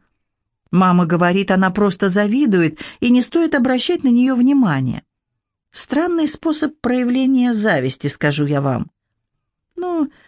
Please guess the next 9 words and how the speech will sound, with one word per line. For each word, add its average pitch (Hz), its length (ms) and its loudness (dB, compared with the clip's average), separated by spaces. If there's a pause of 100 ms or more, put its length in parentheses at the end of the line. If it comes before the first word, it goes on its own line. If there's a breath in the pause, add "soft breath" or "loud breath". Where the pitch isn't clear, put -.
(160 loud breath)
на 247 180 2
этом 220 260 0
пока 185 240 -2
всё. - 360 -6 (580)
Надеюсь, 190 600 2
вы 185 120 2
сейчас 202 340 0
заняты 185 400 0
съёмками 196 600 0